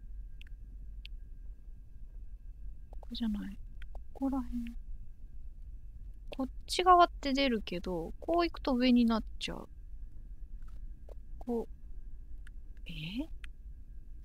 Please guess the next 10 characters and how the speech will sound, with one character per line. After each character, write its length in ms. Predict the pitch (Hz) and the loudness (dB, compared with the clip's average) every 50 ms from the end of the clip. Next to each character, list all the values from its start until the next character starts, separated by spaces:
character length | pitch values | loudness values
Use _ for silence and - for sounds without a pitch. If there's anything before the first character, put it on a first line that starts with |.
| - - - - - - - - - - - - - - - - - - - - - - - - - | -12 -12 -10 -10 -10 -10 -10 -12 -10 -10 -10 -10 -10 -10 -10 -10 -10 -8 -8 -8 -8 -8 -8 -10 -8
こ 160 | - - - | -8 -6 -4
の、 260 | 220 247 285 285 277 - - - - | -2 0 0 0 0 -2 -4 -8 -8
蛍 180 | - - 240 | -4 -4 -4
光 120 | 254 - 294 | -4 -4 -2
灯 120 | - 302 | 2 4
の 80 | 277 269 | 4 6
上 160 | 247 262 294 | 6 4 2
か。 160 | - - - - - - - - - - - - - - - - - - - - - - - - - - - - - - - - - - - - - - - - - - - - - - - - - - - - - 190 202 220 - - - - - - - - - - - - - - - - - - - - - - - - - - - - - - - - - - - - - - - - - - - - - - - - - - - - - - - - - - - - - - - - - - - - - - - - - - - - - - - - - - - - - | 2 -4 -8 -6 -6 -6 -8 -8 -10 -12 -10 -10 -8 -10 -8 -8 -8 -8 -8 -8 -8 -8 -10 -10 -10 -10 -12 -10 -10 -10 -10 -10 -10 -10 -10 -10 -8 -8 -8 -8 -6 -8 -8 -8 -8 -8 -8 -6 -6 -6 -6 -6 -4 -4 -6 -6 -8 -10 -10 -10 -10 -8 -8 -10 -8 -8 -8 -6 -6 -6 -8 -8 -8 -8 -6 -6 -6 -6 -6 -6 -6 -6 -6 -6 -6 -6 -6 -6 -6 -4 -4 -6 -4 -4 -6 -6 -6 -8 -8 -6 -6 -6 -8 -8 -8 -8 -8 -8 -8 -8 -8 -8 -10 -8 -8 -8 -8 -6 -8 -6 -6 -6 -4 -4 -6 -6 -6 -6 -6 -6 -6 -6 -6 -6 -6 -6 -8 -8 -8 -8 -6
ん？ 40 | 170 | -6
え？ 100 | 185 202 | -6 -6